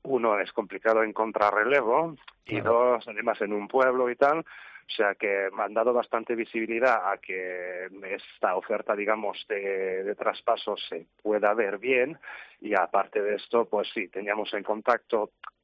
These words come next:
Speaker 1: eh, con una señora que nos, bueno, nos facilitó todo eso de los trámites,
Speaker 2: Claro.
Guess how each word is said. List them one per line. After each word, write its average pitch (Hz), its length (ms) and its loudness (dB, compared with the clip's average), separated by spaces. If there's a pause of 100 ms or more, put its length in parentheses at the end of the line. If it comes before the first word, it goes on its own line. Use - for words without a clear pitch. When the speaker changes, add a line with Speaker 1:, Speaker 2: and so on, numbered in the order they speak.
(180)
Speaker 1:
eh, 98 420 2
con 107 140 0
una 104 160 2
señora 123 560 2
que 107 180 4
nos, 104 560 -4 (140)
bueno, 104 380 -2
nos 113 260 -2
facilitó 110 500 0
todo 117 220 4
eso 117 180 0
de 104 60 2
los 98 180 -2
trámites, 98 600 -2
Speaker 2:
Claro. 104 220 0